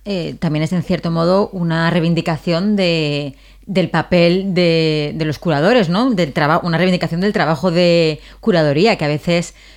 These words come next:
yo creo que la gente que a lo mejor no está tan familiarizada con, con el mundo expositivo, pues tú llegas a una exposición y piensas que los cuadros los, se han colocado así un poco casi por arte de magia y casualmente quedan todos muy bien y ya está.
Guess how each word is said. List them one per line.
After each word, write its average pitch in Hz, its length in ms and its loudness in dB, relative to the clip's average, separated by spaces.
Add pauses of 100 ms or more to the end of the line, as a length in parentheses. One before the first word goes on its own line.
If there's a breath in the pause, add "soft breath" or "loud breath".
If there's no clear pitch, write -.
yo - 120 -8
creo 165 100 0
que 170 80 -2
la 151 80 0
gente 156 240 -4
que 165 60 -4
a - 20 0
lo 156 60 -2
mejor 160 340 -2
no 160 140 -2
está 160 180 -2
tan 160 160 -4
familiarizada 160 800 0
con, 147 540 -4 (220 soft breath)
con 151 120 -6
el 143 60 -4
mundo 156 400 2
expositivo, 190 800 2 (180 loud breath)
pues - 160 -16
tú 156 80 -8
llegas 143 140 -6
a 143 40 -8
una 147 100 -6
exposición 160 440 -2
y 202 60 2
piensas 147 340 -4
que 175 180 2
los 190 160 2
cuadros 156 300 0
los, 170 240 0
se 175 60 -2
han 170 100 -4
colocado 175 320 4
así 196 220 4
un 202 80 6
poco 208 180 4
casi 220 220 2
por 208 100 4
arte 208 160 2
de 208 60 2
magia 311 360 0 (220 loud breath)
y 233 80 0
casualmente 202 540 2
quedan 190 220 4
todos 196 180 2
muy 196 160 2
bien 214 260 0
y 233 80 -2
ya 175 80 0
está. 269 320 -2